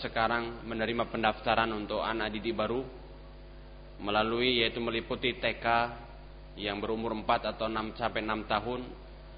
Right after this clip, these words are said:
kemudian menerima pendaftaran yaitu sekelas setingkat S D, kurang lebih enam tahunan,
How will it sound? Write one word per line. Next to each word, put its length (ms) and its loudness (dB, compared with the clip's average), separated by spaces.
kemudian 480 4
menerima 480 0
pendaftaran 560 4
yaitu 560 0
sekelas 400 0
setingkat 320 2
S 240 0
D, 240 4
kurang 160 6
lebih 240 6
enam 240 6
tahunan, 480 8